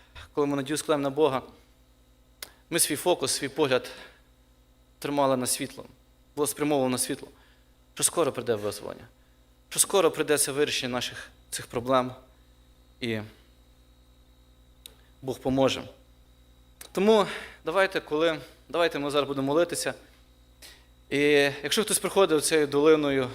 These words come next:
смертної тіні, має ці переживання, ці смуток, давайте ми поклонимося Богу, воздамо йому хвалу, складемо надію на Бога. А хто радіє, хто,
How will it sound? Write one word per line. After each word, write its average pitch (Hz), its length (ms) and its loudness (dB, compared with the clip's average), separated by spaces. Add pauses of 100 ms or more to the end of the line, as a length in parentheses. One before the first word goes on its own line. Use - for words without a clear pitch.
(280)
смертної 139 500 0
тіні, 147 340 -4
має 127 420 0 (100)
ці 131 120 -8
переживання, 147 520 4
ці 143 140 -2
смуток, 147 360 -6 (1040)
давайте 180 280 4
ми 143 320 0 (280)
поклонимося 131 520 2
Богу, 101 220 -4 (280)
воздамо 147 320 -2
йому 131 160 -2
хвалу, 131 420 -2 (880)
складемо 185 280 2
надію 160 400 0
на 123 120 -2
Бога. 110 340 2 (1120)
А 139 80 2
хто 220 200 4
радіє, 190 440 2
хто, 147 480 0